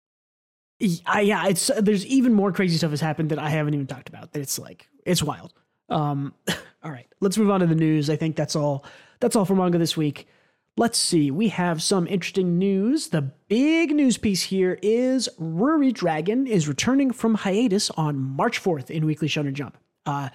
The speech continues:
that series went on break in, I believe, July twenty twenty-two. So it's been gone for, like, over eighteen months. Uh, we are going to get five chapters of Ruri Dragon in Weekly Shonen Jump, and then it is going to move to Jump Plus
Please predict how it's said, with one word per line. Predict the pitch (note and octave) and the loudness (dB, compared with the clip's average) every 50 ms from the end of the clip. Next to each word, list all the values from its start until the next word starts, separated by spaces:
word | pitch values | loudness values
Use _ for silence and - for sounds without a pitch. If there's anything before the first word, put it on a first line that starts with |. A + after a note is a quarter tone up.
| - - - _ _ _ _ _ | -16 -20 -20 _ _ _ _ _
that | A3+ C4 - | 0 0 2
series | - D#4+ C#4 F#3+ | 2 4 4 2
went | G3+ A3+ F#3+ | 2 0 0
on | G#3+ G3 F3+ | 0 0 2
break | E3 F3 E3+ E3+ E3+ - - | 2 2 0 0 -2 -4 -4
in, | D#3+ D3+ D3 | -4 -4 -2
I | - D#3+ | -2 -2
believe, | D#3 D#3+ F#3 G#3+ G#3 E3+ | 0 2 2 2 0 0
July | D#3 - D#3+ C#3 C#3 C#3+ C3+ C3+ C#3+ E3+ G#3+ B3+ D4 D4 | -2 -2 -4 -2 -4 -6 -4 -4 -4 -2 0 0 -2 -2
twenty | - - A#3 A#3+ C4 | -2 -2 0 0 0
twenty-two. | A#3+ - A#3+ A#3+ A3 - - - - F#3+ G#3 C#4+ D#4 - _ _ _ _ _ _ _ _ _ _ _ _ _ _ _ - _ _ | 0 0 2 0 2 0 0 -2 0 0 0 0 -2 -4 _ _ _ _ _ _ _ _ _ _ _ _ _ _ _ -20 _ _
So | - - F#3 | -4 -4 0
it's | - A3+ A#3 - | 0 -2 -2 0
been | - E4 C4+ | 0 0 2
gone | G3 E3+ D3+ E3+ G#3 G#3 | 2 2 2 2 2 0
for, | - - E3 | 0 -2 -2
like, | D3+ C#3 C3+ C3+ - - - _ _ _ | -2 0 -2 -4 -8 -12 -16 _ _ _
over | - F3+ G#3 A3 F#3 G3+ G3 F#3+ F3+ | 2 2 2 4 4 4 4 4 4
eighteen | - F3 E3 - - D3 C#3 | 2 0 -2 -2 -4 -4 -6
months. | B2 - - - - - - - _ _ _ _ _ | -6 -8 -8 -8 -10 -10 -12 -18 _ _ _ _ _
Uh, | - D3+ C#3+ C#3 C#3 C#3 C#3 | -4 -2 -2 0 -2 -2 0
we | D3+ G#3 A3 A#3+ | 2 2 2 2
are | A3+ - F#3 F#3 | 2 2 0 0
going | F3+ E3 F3 D#3+ D#3+ D#3+ D3 | 0 2 2 2 2 0 0
to | - E3+ | -2 -2
get | D3+ D#3 D3 - - | -2 -2 -4 -4 -6
five | - - _ - F#3 G#3 A#3+ C4 C4+ B3 | -18 -10 _ -2 0 2 4 2 2 0
chapters | - - G3 F3 E3 E3+ - E3 D3+ - | 0 0 0 0 0 0 0 -2 0 0
of | - D#3 D3 | -4 -2 -2
Ruri | D3+ D3 C#3+ C#3 | -2 0 -2 -2
Dragon | C#3+ D3+ C#3 C#3+ C#3+ D3+ C#3 C3 | -2 -2 -4 -2 -4 -4 -6 -2
in | - G3+ A#3 A#3+ A3+ | 0 2 4 4 4
Weekly | G#3 F#3+ E3 G3 F3+ | 4 2 2 0 -2
Shonen | - - D3+ C#3+ B2+ C3 | 0 0 -2 -2 -4 -4
Jump, | - G#3 A3+ A#3 A3 - - - - _ _ | -2 0 0 0 0 -2 -10 -20 -20 _ _
and | - D3 D#3 | -6 -4 -2
then | D#3+ D#3 D3+ | -2 -2 -2
it | - | -2
is | D#3 D3+ D3 | -4 -4 -2
going | D#3 D#3 D3+ D3+ | -2 -2 -2 -2
to | C#3 C#3+ | -2 -2
move | D3+ D3+ D3 C#3 | -2 -2 -2 -2
to | - - D3+ C#3 | -2 -4 -4 -4
Jump | C#3+ - - - E3 D3+ C#3 - - _ | -6 -6 -2 -2 -2 -2 -4 -10 -14 _
Plus | - - B3+ - - - - | -2 0 0 0 0 -2 -6